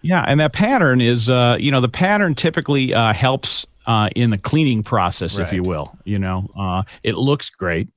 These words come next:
Speaker 1: I'm not gonna, you know, I'm not gonna downgrade that, uh, but it does help clean, clean the surface, if you will. So when you, when the pad comes in and hits that rotor, uh, you know, it gives you that, it gives you everything you counted on, right?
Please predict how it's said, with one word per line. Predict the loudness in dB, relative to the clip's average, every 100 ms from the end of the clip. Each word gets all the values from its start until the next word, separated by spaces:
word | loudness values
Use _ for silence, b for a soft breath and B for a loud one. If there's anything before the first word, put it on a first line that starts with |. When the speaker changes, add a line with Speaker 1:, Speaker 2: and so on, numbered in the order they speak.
| _
Speaker 1:
I'm | -4
not | 0 0
gonna, | 0 -4 -6
you | -6
know, | -6 -4
I'm |
not | -2 -2
gonna | -2
downgrade | 0 0 0 -2 -2 -2
that, | -2 -4 -6 B B _
uh, | -6 -4 0
but | 0
it | 0 0
does | 0 2 0 -2
help | 0 2 2 -2
clean, | -4 0 2 4 2 0 -4 b
clean | -2 2 2
the | 0
surface, | 0 0 0 -2 -2
if | -2
you | 0 0
will. | 0 -2 -4
So | -4
when | -2 0
you, | -2
when | -2 -4
the |
pad | 0 0 2 0
comes | 0 -2 -2
in | -2 0
and | 0
hits | -2 -4 0
that | 0 2
rotor, | 2 2 0 -4 b b b -10
uh, | -8 -2
you | 0
know, | 0
it | 0
gives | -2 0
you | -2
that, | 0 -2
it | -2
gives | 0 0
you | 0
everything | 0 0 0
you | -2
counted | 0 0 0 -4
on, | -8 -12
right? | -8 -6